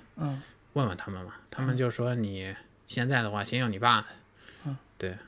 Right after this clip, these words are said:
Speaker 2: 都是说先用半相合。他们其实也挺难受的吧，就是一个人在那个室内吧，
Speaker 1: 嗯。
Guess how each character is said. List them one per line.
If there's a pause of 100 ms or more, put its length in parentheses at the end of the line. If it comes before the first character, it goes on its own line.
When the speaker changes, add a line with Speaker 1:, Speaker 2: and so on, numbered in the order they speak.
(920)
Speaker 2:
都
是
说
先
用
半
相
合。 (720)
他
们
其
实
也
挺
难
受
的
吧，
就
是
一
个
人 (100)
在
那
个 (320)
室
内
吧， (120)
Speaker 1:
嗯。